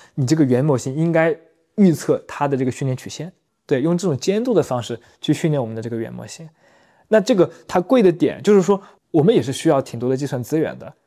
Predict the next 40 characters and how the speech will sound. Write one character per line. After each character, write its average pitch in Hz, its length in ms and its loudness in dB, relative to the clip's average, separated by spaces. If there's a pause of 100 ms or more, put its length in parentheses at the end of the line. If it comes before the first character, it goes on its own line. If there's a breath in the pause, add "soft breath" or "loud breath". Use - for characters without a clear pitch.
(220)
但 220 100 2
它 202 120 2
不 143 180 -4
像 190 180 0
大 208 200 0
模 127 160 0
型 123 180 -8
一 120 40 -8
样 113 140 -6
需 - 220 -8
要 151 140 -2
一 120 80 -2
个 131 100 -2
很 110 180 -8
大 160 140 -2
的 139 80 2
集 123 220 -4
群， 120 360 -12 (380)
需 - 220 0
要 156 200 4
卡 - 280 -8
之 131 160 -6
间 139 180 -2
communication 143 580 -4
做 131 120 -4
得 127 60 -2
很 131 140 -10
好。 - 280 -12 (400)
因 202 100 4
为 214 80 6
我 151 60 2
们 123 120 -2
这 190 80 -2
个 190 80 4
地 175 200 2
方， 139 280 -2 (360 soft breath)
我 127 100 -4
们 127 140 -2
是 165 160 0
要 135 260 0